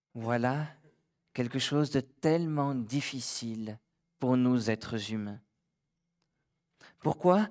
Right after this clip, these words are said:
Parce que nous avons tellement tendance à prendre la grosse tête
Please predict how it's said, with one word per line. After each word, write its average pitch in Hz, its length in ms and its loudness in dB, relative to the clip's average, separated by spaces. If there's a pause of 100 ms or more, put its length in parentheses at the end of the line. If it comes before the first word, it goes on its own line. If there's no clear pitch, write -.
(420)
Parce 180 200 0
que 180 120 0
nous 180 220 4
avons 185 240 2 (140)
tellement 233 380 4
tendance 139 460 0
à 123 80 -2
prendre 127 560 0
la 127 240 6
grosse 131 500 4
tête - 540 -6